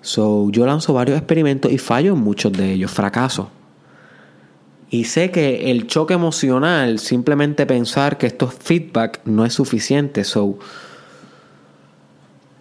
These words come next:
¿qué es lo que yo te recomiendo que hagas cuando estés fracasando y emocionalmente estés siendo un factor crítico? My friend, úsalo,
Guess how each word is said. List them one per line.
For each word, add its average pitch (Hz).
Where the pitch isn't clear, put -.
¿qué 151
es 156
lo 160
que 156
yo 143
te 143
recomiendo 131
que 113
hagas 120
cuando 120
estés -
fracasando 117
y 107
emocionalmente 107
estés -
siendo 107
un 98
factor 104
crítico? 101
My 107
friend, 117
úsalo, 104